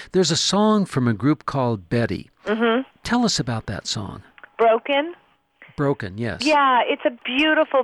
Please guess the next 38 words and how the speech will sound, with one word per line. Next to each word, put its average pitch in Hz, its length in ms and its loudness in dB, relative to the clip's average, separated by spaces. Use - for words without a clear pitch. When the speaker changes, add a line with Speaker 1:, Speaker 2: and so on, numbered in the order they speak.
Speaker 2:
beautiful 240 500 -2
song 185 500 0
that 220 160 -2
they 226 240 2
actually 226 480 -2
sang 208 240 0
at 190 120 -2
the 196 60 0
Madison 185 520 -2
Square 180 420 2
Garden 180 340 0
event. 170 400 -2
And 226 200 -2
I 262 100 2
just 285 260 -2
think 285 200 0
it's 285 180 -2
about 254 480 2
when 254 480 -2
you 247 440 2
are 214 400 0
a 202 140 -10
survivor 190 560 0
of 190 100 -4
enormous 185 480 -4
abuse, 233 560 -2
there 254 180 2
is 262 100 -4
a 285 40 -2
part 277 380 -2
of 277 100 -6
you 214 520 -2
that 240 120 -2
gets 277 240 -4
broken. - 480 -2
It's 202 160 -6
not 196 240 0
forever, 170 500 0